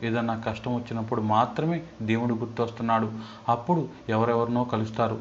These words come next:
ఎన్నెన్నో పూజలు చేస్తారు, ఏమీ జరగట్లేదని బాధపడతారు తప్ప, అతను ఆనందంగా, సంతోషంగా ఉన్నప్పుడు అసలు దేవుడు గుర్తురాదు.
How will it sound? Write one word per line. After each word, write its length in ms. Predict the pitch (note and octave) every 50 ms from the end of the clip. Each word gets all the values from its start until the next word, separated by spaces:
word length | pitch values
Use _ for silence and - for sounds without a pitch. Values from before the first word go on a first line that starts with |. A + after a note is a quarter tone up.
| - - A2+
ఎన్నెన్నో 420 | A2+ A2 A#2+ B2 B2 B2 B2+ B2+
పూజలు 340 | B2 - A#2+ A2+ A2+ A#2+ A2+ A2 A#2
చేస్తారు, 380 | A2 G#2+ G#2+ - A2+ A2+ A2 A2+ - - - - - - A#2
ఏమీ 260 | A#2+ C3 C#3 D#3 D3+
జరగట్లేదని 680 | B2 A#2 A#2 A2+ A#2+ B2+ A#2 - A#2+ A#2 A2+ A#2+ A#2
బాధపడతారు 680 | A#2 A2 A2+ A2 A2+ A2+ A2 A#2 A2+ A2+ A2+ A#2+ A2+ A2+
తప్ప, 300 | A2+ A2+ A#2+ A2+ A2+ A#2 A#2 A#2 A#2 - - - - - B2
అతను 220 | B2 - B2 A#2+
ఆనందంగా, 840 | G#2+ G#2 G#2+ A2 A#2 A#2+ A#2+ A#2+ A#2 A#2+ A#2+ B2+ C3 D#3 E3 D#3+ - - - - - - - - -
సంతోషంగా 680 | A#2+ A#2 A#2 A2+ B2+ C3 B2 - C3 B2 B2 B2 A#2+
ఉన్నప్పుడు 540 | A#2 A#2 A#2+ C3+ D3 C#3+ - G3 F3+ D3 - - - - - - A2
అసలు 340 | A2+ A2 - F3+ F3 D3+
దేవుడు 460 | A2+ G#2 G2+ G2 G#2+ A2 A2+ A#2 A2+ A#2
గుర్తురాదు. 640 | G#2+ A2 G#2+ - - A#2 A2+ A2 A2 A2+ A2+ A2+